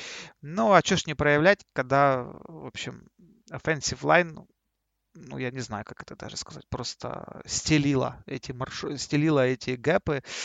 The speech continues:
стелила эти коридоры. Э, ну,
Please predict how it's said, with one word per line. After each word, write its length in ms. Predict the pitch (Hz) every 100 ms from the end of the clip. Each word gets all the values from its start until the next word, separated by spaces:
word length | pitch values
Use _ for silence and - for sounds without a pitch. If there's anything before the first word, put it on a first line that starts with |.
| -
стелила 480 | - - 143 156 143
эти 160 | 135 139
коридоры. 720 | 143 139 131 147 208 202 180 - - - - -
Э, 260 | - 139 139
ну, 560 | 135 143 180 202 208